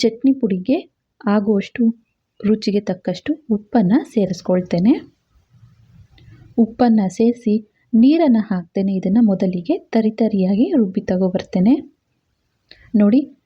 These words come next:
ಈ ರೀತಿ ತರಿತರಿಯಾಗಿ ರುಬ್ಕೋಬೇಕಾಗುತ್ತೆ. ನಂತರ ಇದಕ್ಕೆ ಫ್ರೈ ಮಾಡಿರುವಂತಹ ನುಗ್ಗೆ ಸೊಪ್ಪು, ಕರಿಬೇವಿನ ಎಲೆನ ಸೇರಿಸ್ಕೊಳ್ತೇನೆ. ಹಾಗೇನೆ ಹುಳಿಗೆ ಅಂತ ಸ್ವಲ್ಪ ಇಲ್ಲಿ ಹುಣಸೆ ಹಣ್ಣನ್ನ ಹಾಕ್ಕೊಳ್ತಾ ಇದ್ದೇನೆ.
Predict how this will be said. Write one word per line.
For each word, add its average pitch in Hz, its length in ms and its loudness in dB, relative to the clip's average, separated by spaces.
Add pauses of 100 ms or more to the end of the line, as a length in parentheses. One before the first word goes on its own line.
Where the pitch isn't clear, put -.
(160)
ಈ - 100 4
ರೀತಿ 240 200 0 (120)
ತರಿತರಿಯಾಗಿ 214 680 0 (180)
ರುಬ್ಕೋಬೇಕಾಗುತ್ತೆ. 185 920 -2 (520)
ನಂತರ 214 320 2 (140)
ಇದಕ್ಕೆ 202 320 0 (840)
ಫ್ರೈ 233 160 4 (160)
ಮಾಡಿರುವಂತಹ 190 680 0 (160)
ನುಗ್ಗೆ 196 340 0
ಸೊಪ್ಪು, - 300 -4 (140)
ಕರಿಬೇವಿನ 185 480 0 (120)
ಎಲೆನ 180 220 2 (140)
ಸೇರಿಸ್ಕೊಳ್ತೇನೆ. 190 760 -2 (420)
ಹಾಗೇನೆ 208 420 2 (440)
ಹುಳಿಗೆ 233 440 2
ಅಂತ 185 160 -6 (140)
ಸ್ವಲ್ಪ 269 280 -2 (140)
ಇಲ್ಲಿ 196 200 0 (120)
ಹುಣಸೆ 208 420 0
ಹಣ್ಣನ್ನ 190 400 0
ಹಾಕ್ಕೊಳ್ತಾ 180 640 -2
ಇದ್ದೇನೆ. 185 280 0